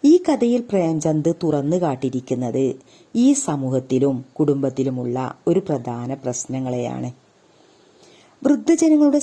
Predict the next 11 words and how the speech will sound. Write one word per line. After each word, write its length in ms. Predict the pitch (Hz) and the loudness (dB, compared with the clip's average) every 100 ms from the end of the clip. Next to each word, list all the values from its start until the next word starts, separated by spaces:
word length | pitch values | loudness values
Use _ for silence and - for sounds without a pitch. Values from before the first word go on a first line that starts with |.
| - | -2
സമ്പത്ത് 420 | 185 170 202 202 226 | -4 -2 -2 0 0
തട്ടിയെടുക്ക-, 720 | 175 - 165 156 156 147 143 - _ - | -2 0 0 0 0 -4 -4 -8 _ -6
തട്ടിയെടുക്കുകയും 800 | 160 151 165 151 139 139 139 151 131 - _ _ _ | -4 -2 0 0 2 2 2 2 -2 -12 _ _ _
ശേഷം 440 | - 254 254 254 269 | -2 2 2 2 2
അവരെ 200 | 233 220 | 2 4
ഒഴിവാക്കുന്ന 680 | 208 165 175 185 175 151 147 147 - - | 2 2 0 0 -2 -4 -2 -2 -4 -2
ഒരവസ്ഥ. 540 | 143 143 120 120 - 98 - _ _ _ _ _ _ _ _ _ _ - | 0 0 -4 -8 -8 -10 -10 _ _ _ _ _ _ _ _ _ _ 0
എപ്പോഴും 560 | 254 254 - 277 277 262 | 0 0 0 2 4 2
എപ്പോഴും 440 | 233 - 226 220 214 | 0 0 0 2 2
അവരെ 180 | 196 196 | 0 0
തിരസ്കരിക്കുകയും 840 | 151 135 - 156 147 139 131 147 | 0 -2 -2 -2 0 0 2 2